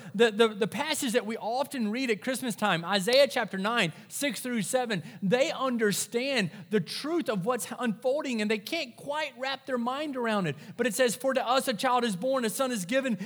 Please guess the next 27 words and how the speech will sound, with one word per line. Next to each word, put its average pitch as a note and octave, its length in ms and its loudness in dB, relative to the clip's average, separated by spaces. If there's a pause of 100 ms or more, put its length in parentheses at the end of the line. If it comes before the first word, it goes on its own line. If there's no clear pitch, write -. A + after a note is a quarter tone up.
(100)
the A#3 80 4
government C4+ 560 2
shall A#3 140 0
be A3+ 160 0
upon G3+ 260 0
his D#3 140 -4
shoulders, D4+ 580 2 (160)
his A3 180 0
name A#3+ 240 0
shall A#3 200 0
be G#3+ 120 -2
called F#3+ 380 0
Wonderful A#3+ 440 0
Counselor, C4 520 2 (160)
Mighty F#3 300 4
God, A3+ 500 2 (160)
Everlasting E3 680 -2
Father, C4 440 2 (200)
Prince G3 200 0
of D3 140 -4
Peace." - 600 2 (720)
Of F#3 100 2
the G#3+ 100 2
increase B3 360 0
of A3+ 100 2
his E3+ 140 -2
government B3 460 0